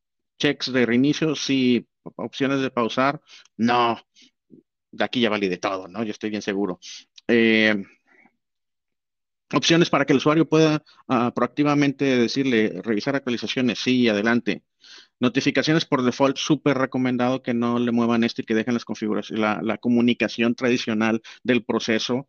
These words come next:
a como, pues, digamos, a, a como lo sugiere y como lo ejecuta Windows por default, ¿no? Vamos a configurar, eh, deadlines, sí, vamos a configurar deadlines, vamos a ponerle igual dos días, dos días y un día de gracia.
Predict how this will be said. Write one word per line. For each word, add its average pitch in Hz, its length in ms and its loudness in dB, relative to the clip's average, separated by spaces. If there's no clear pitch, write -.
a 113 80 -2
como, 107 480 -4
pues, 104 120 -12
digamos, 107 260 -4
a, 104 160 -2
a 107 140 -4
como 104 480 -2
lo 101 180 -6
sugiere 101 400 -2
y 110 60 -2
como 95 240 -6
lo 92 80 -6
ejecuta 101 440 -4
Windows 104 360 -2
por 98 160 -2
default, 92 400 0
¿no? 101 120 -8
Vamos 143 400 2
a 131 500 2
configurar, 123 800 -2
eh, 107 580 -2
deadlines, 131 480 0
sí, 127 480 4
vamos 113 280 -2
a - 20 -4
configurar 107 560 -2
deadlines, 101 440 -2
vamos 95 180 -6
a 107 40 -8
ponerle 101 360 -6
igual 95 280 -4
dos 101 220 -4
días, 120 460 -2
dos 92 320 -6
días 120 440 0
y 104 100 -4
un 104 80 -2
día 104 220 0
de 98 120 0
gracia. 87 440 -2